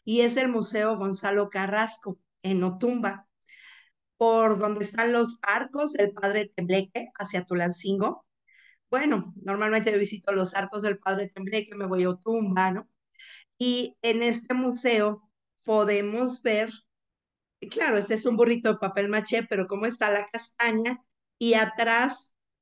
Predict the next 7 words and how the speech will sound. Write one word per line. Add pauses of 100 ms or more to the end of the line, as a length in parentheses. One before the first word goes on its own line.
(220)
pues,
un, (100)
eh,
maniquí
de
fibras
naturales